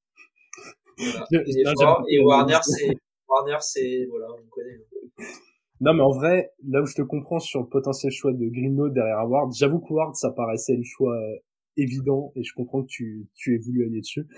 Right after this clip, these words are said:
Speaker 2: Mais Greenlaw, il y a quand même ce côté main chaude. Genre là, on parle d'un, d'un linebacker qui vient de faire deux interceptions contre les Packers. Et,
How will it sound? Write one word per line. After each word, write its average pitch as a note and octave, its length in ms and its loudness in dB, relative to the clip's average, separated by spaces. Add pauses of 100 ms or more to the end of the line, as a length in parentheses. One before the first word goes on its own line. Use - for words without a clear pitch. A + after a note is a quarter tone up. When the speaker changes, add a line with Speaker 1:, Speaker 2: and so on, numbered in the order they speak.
(1040)
Speaker 2:
Mais D3+ 100 0
Greenlaw, D#3 360 6
il F3 60 8
y - 20 6
a B2 60 4
quand D#3 120 0
même E3+ 100 2
ce - 140 -2
côté C#3 320 2
main C#3 220 0
chaude. C3 420 -2
Genre A#2 160 -2
là, C#3+ 80 0
on C3+ 80 0
parle B2 220 0
d'un, A2+ 300 -2
d'un A#2+ 160 0
linebacker B2+ 520 0
qui - 140 -16
vient A#2 100 -4
de A#2 60 -10
faire A2+ 160 -4
deux C#3+ 220 -2
interceptions C#3 540 -6
contre B2+ 200 -8
les B2 100 2
Packers. B2+ 480 -4 (800)
Et, B2 340 4